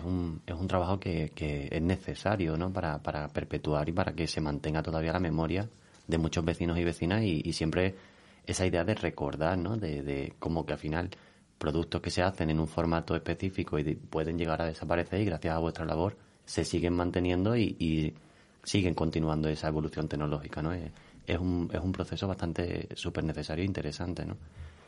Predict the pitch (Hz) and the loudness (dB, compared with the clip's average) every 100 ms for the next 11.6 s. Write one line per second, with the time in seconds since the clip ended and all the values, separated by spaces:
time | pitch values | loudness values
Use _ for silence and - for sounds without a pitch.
0 | - 90 95 117 117 120 120 120 107 - | -4 2 4 6 4 4 4 4 4 2
1 | 82 - 90 87 82 95 - 92 95 113 | 0 2 0 0 0 0 0 0 2 4
2 | 107 110 - - - - - - - 87 | 4 2 -12 -20 -20 -20 -20 -6 -2 2
3 | 82 82 85 - 92 87 104 - 101 - | 2 2 0 0 2 4 2 0 -2 0
4 | - 95 101 110 104 - 90 82 82 98 | 2 4 6 4 2 2 2 2 2 2
5 | 101 107 104 110 107 95 - 90 85 78 | 4 2 4 2 2 -2 0 0 2 0
6 | 87 95 92 95 95 90 87 87 95 98 | 0 0 2 2 0 0 2 0 2 2
7 | 85 80 101 95 78 78 78 78 78 76 | 2 2 2 2 2 2 4 4 2 0
8 | - 78 71 85 87 73 76 - - - | -2 -4 0 0 0 0 -2 -6 -20 -20
9 | - - - 90 90 85 85 78 - - | -20 -10 -2 0 2 2 2 0 -2 0
10 | 92 104 95 85 80 82 95 95 92 87 | 4 4 4 4 4 4 2 2 2 2
11 | 95 95 85 82 82 | 2 2 2 2 2